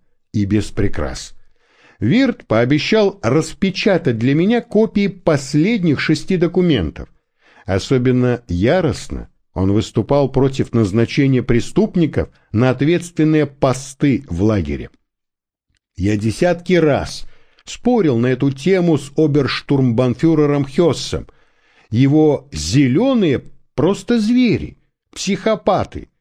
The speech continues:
Они продажны, они терроризируют других заключенных.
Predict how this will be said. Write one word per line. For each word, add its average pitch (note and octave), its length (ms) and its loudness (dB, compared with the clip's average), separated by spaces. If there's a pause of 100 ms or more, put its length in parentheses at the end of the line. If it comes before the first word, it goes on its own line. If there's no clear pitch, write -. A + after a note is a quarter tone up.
(320)
Они D#3+ 260 2
продажны, D#3+ 840 0 (240)
они D#3+ 380 2
терроризируют D#3 880 2
других D#3 420 0
заключенных. D3+ 840 0